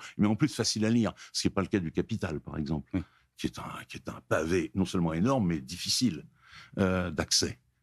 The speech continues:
Speaker 1: tu vois. Euh, donc ça, je recommande cette lecture-là, mais, euh, dans, dans son bouquin sur la Commune, euh, à la fois il est pour la Commune en tant que mouvement de la classe ouvrière parisienne,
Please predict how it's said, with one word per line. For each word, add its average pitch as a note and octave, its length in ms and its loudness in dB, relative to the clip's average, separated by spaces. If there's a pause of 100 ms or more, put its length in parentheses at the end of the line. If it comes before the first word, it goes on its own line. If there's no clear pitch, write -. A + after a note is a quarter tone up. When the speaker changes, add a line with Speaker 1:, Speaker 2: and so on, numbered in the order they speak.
Speaker 1:
tu - 100 -8
vois. G#2 220 -2 (440)
Euh, F2+ 960 2
donc A#2 220 2
ça, C#3 120 4
je F#2 120 0
recommande G#2+ 420 2
cette - 180 -6
lecture-là, F#3 560 2 (300)
mais, G2+ 320 4
euh, E2+ 480 2
dans, F#2 340 0
dans F2+ 160 2
son G2+ 160 2
bouquin F2+ 280 2
sur D#2 180 0
la D2+ 80 0
Commune, A#2 560 4 (640)
euh, F2+ 120 2
à A2+ 100 6
la B2 100 4
fois D#3 180 8
il G#2 80 4
est F#2+ 80 2
pour F3+ 320 4
la G#2 80 2
Commune E3 400 2
en G#2+ 60 2
tant F#2+ 180 -2
que - 80 -18
mouvement G#2+ 420 4
de F2+ 120 2
la F2 100 2
classe - 260 -2
ouvrière F#2 320 -4
parisienne, C3+ 760 2